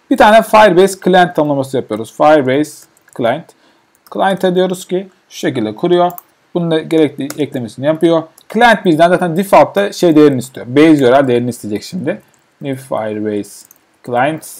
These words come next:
Bakın yazdım. Benden string base U R L istedi. Base U R L'imiz de şu. Benim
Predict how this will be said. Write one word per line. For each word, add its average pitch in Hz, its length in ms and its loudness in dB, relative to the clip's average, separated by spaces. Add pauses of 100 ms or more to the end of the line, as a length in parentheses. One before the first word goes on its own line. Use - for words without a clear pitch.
(920)
Bakın 135 320 -2
yazdım. 147 560 2 (840)
Benden 151 440 2 (580)
string 156 460 -6
base 147 360 4
U 131 80 6
R 127 120 4
L - 20 0
istedi. 113 420 -4 (460)
Base 214 400 4
U 175 40 6
R 156 80 6
L'imiz 143 240 -2
de 185 100 4
şu. - 260 -4 (840)
Benim 214 400 2